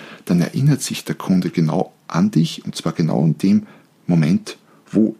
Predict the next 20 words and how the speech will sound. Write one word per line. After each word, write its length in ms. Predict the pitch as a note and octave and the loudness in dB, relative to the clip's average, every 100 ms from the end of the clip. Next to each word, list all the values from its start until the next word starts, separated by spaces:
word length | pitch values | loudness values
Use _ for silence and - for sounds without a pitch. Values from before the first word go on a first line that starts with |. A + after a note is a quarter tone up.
| _ | _
er 320 | F2 F2+ F#2 - _ | 2 2 0 -8 _
sich 340 | - - A3 - | -4 0 0 0
mit 160 | B2 | -2
der 80 | - | -2
Entscheidung, 600 | F#2+ - D2+ F2 G#2 G#2 - - | -4 -4 -2 0 0 -2 -4 -4
äh, 100 | F#2 | -4
trägt, 580 | - - D#2+ F#2+ - - - - _ - _ _ _ - | -2 -2 2 2 -2 -14 -20 -20 _ -20 _ _ _ -4
die 60 | - | 0
eine 180 | F2 | 2
Dienstleistung 560 | F#2 C#2 - G2 - F2+ | 2 0 0 -2 2 2
oder 60 | F2+ | 2
das 140 | - | -2
andere 300 | - D#2 E2 | -2 -2 -2
Produkt 500 | - E2+ E3+ - - _ _ _ _ | -4 -6 -6 -6 -20 _ _ _ _
zu 140 | - | -10
kaufen. 420 | - - - - - _ _ - - - - - | -6 -8 -8 -12 -16 _ _ -20 -18 -18 -14 -4
Man 100 | F#2 | 0
könnte 220 | E3+ E3+ | 2 2
also 120 | A#2+ | 2
sagen, 440 | G2 - E2+ A2+ | 0 0 2 2